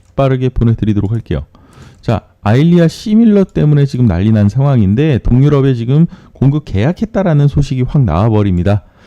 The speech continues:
거기서 끝난 게 아니라 지금 국내 허가 획득을 했어요. 허가를 내겠다도 아니고 획득을 한 거예요. 획득. 그럼 게임 끝난 거죠. 그렇기 때문에 지금 외국인 기관 계속 순매수 들어오고 있는데 일단은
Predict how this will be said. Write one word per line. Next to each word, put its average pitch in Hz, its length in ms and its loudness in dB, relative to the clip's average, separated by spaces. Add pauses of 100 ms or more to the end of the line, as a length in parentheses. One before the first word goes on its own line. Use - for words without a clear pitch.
(160)
거기서 147 280 0
끝난 180 320 2
게 175 100 0
아니라 135 380 0
지금 143 260 -4
국내 131 380 -2
허가 175 600 -2
획득을 165 720 -2
했어요. 143 440 0 (420)
허가를 160 500 0
내겠다도 127 680 -2
아니고 98 420 0
획득을 - 540 -4
한 151 100 0
거예요. 80 260 -2
획득. 131 540 -4 (300)
그럼 220 180 2
게임 247 220 0
끝난 202 260 2
거죠. 95 380 0
그렇기 139 240 -4
때문에 143 300 0
지금 143 340 -2 (340)
외국인 120 540 0
기관 120 480 -4 (320)
계속 - 440 -4
순매수 151 520 -4
들어오고 113 460 -2
있는데 92 640 -2
일단은 151 840 -2